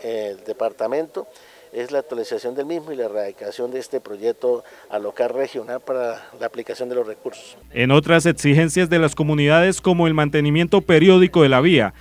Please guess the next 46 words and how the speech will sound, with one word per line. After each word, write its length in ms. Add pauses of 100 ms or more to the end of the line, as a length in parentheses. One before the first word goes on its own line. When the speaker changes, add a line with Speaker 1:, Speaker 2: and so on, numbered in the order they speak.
(120)
Speaker 2:
y 100
la 140
adecuación 560
de 60
un 80
tramo 280
que 160
fue 160
modificado 760
por 120
la 60
empresa 380
Concay 420
sin 260
autorización, 840 (240)
el 120
mandatario 480
de 40
los 140
sangileños 580
manifestó 520
establecer 540
compromisos 800
por 160
parte 260
de 40
la 80
administración 600
municipal. 640 (460)
Respecto 480
a 60
la 80
disposición 580
de 80
los 160
residuos 460
sólidos 460
que 120
se 120
recogen 440
en 100
el 80
municipio 460
de 80
San 160
Gil, 220